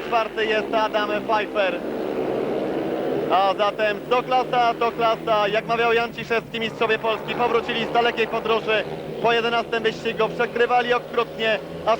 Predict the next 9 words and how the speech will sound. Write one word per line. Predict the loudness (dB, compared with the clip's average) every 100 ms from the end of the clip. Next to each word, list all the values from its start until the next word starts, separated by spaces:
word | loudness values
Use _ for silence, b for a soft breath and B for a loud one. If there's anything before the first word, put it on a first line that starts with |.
| 0
dziesięcioma | -2 -4 2 2
punktami, | 2 0 2 0 2 -2 -2 0 0 0 0 0 4
ale | 4 4 4 2 2
dają | 0 2 0
popis | 0 0 0 -2 0
jazdy | 2 2 0 2 2 2 -2 -4 -4 0
od | 2
dwunastej | 2 0 0 2 0 0 0
gonitwy. | 2 0 -2 -2 2 2